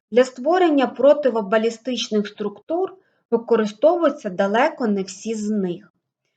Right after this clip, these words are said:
З приводу визначення, що є нетканим матеріалом,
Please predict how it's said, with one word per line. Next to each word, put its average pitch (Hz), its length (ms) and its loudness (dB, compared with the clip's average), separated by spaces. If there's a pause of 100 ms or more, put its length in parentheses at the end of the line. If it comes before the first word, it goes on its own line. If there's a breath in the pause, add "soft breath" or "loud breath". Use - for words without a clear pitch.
(180)
З - 120 -20
приводу 294 640 2
визначення, 202 920 0
що - 340 2
є 233 420 0
нетканим 214 720 -2
матеріалом, 214 840 -2